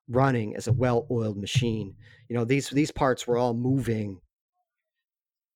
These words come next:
in their own, in their own ways.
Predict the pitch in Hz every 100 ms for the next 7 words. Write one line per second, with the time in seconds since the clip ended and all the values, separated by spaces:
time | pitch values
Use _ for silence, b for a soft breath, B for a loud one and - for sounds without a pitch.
0 | _ - 123 117 120 120 117 110 95 -
1 | _ _ - 135 131 127 117 117 110 107
2 | -